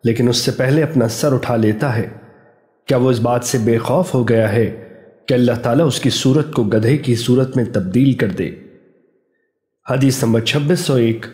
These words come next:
मुस्नद अहमद। सैयदना मुआविया बिन अबी सुफियान रज़ी अल्लाह अन्हु से मरवी है कि नबी करीम सल्लल्लाहु अलैहि वसल्लम ने फरमाया, "रुकू सुजूद में मुझसे आगे न बढ़ो।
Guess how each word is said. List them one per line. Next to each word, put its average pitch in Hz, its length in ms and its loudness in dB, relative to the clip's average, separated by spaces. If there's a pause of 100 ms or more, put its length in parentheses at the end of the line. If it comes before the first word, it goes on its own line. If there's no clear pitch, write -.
(420)
मुस्नद 127 480 0 (180)
अहमद। 107 420 -2 (1200)
सैयदना 135 420 2
मुआविया 131 420 2
बिन 170 140 2
अबी 135 120 2
सुफियान 143 540 2
रज़ी 131 160 2
अल्लाह 123 400 2
अन्हु 123 240 0
से 120 140 -2
मरवी 113 340 2
है 120 200 0 (800)
कि 127 60 2
नबी 120 220 2
करीम 139 340 2
सल्लल्लाहु 120 580 2
अलैहि 120 240 2
वसल्लम 131 420 0
ने 139 100 4
फरमाया, 113 580 -2 (480)
"रुकू 135 360 2
सुजूद 143 440 2
में 151 200 2
मुझसे 135 380 2
आगे 120 300 2
न 127 160 2
बढ़ो। 110 260 0